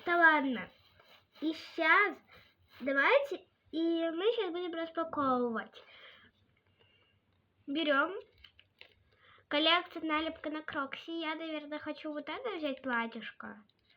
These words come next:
Хочу взять платье. Давайте возьмём его. Я всё это буду складывать вот сюда. Э,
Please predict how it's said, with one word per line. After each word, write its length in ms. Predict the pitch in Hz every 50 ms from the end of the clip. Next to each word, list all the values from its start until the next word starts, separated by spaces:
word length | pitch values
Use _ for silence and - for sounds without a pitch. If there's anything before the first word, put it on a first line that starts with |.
| _ - - - - _ _ _ _ _
Хочу 300 | - 269 240 - - 269
взять 360 | 254 247 247 240 226 - - _
платье. 680 | - 269 294 294 349 494 494 - - - - 254 262 269 - - - _ _ _ _ -
Давайте 340 | - 233 262 302 302 - 262
возьмём 380 | 240 254 254 226 208 202 202
его. 340 | 208 202 196 196 202 - 190 - - _ _ _ - - - - - - - _ _ - - - _ _ _ _ _ _ _ - - - - - _ _ _ _ _ - - - - - - - - - - _ _ _ _ _ _ _ _ - _ _ _ - - - - - - - - - - - - - - - - _ _ - _ - - -
Я 160 | - - 240
всё 240 | 233 - - 262 240
это 160 | 240 240 -
буду 240 | 254 220 226 233 240
складывать 840 | 240 - - - - - 233 226 - 247 254 - - - - - -
вот 260 | - 247 233 - - - - -
сюда. 240 | - 247 240 311 392 494 - - - - - - - - _ _ _ -
Э, 320 | 247 262 262 254 254 254